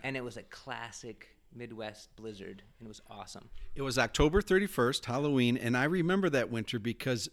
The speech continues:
Speaker 2: you never saw the grass until spring that winter. Remember that? There was no melt.
Speaker 1: Yeah, yeah. I remember it because I had just got my driver's permit,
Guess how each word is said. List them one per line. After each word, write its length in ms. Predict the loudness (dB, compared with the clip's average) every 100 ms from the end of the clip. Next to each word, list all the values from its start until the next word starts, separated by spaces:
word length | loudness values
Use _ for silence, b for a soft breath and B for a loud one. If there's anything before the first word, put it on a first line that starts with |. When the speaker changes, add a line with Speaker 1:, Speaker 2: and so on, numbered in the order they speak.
| _ _
Speaker 2:
you 200 | -2 4
never 380 | 6 8 6 4
saw 320 | 2 2 2
the 100 | 0
grass 540 | -2 -2 0 0 -2 -4
until 300 | -4 -4 -4
spring 580 | -4 2 4 4 2
that 220 | 0 -2 -2
winter. 320 | -6 -6 -6
Remember 420 | -2 2 4 4
that? 320 | 4 2 2
There 80 | 0
was 160 | 2 6
no 180 | 8
melt. 500 | 8 8 6 0 -8 -6 -2 0 0 -2
Speaker 1:
Yeah, 400 | -2 -2 -2 -4 -2
yeah. 180 | -2 2
I 100 | 4
remember 300 | 4 2 0
it 60 |
because 320 | -2 -4 -4 0
I 120 | 2
had 140 | 2
just 160 | -2 -2
got 120 | -2
my 200 | -2 -4 -6
driver's 500 | -8 -6 -6 -6 -8
permit, 540 | -6 -4 -2 -4 -6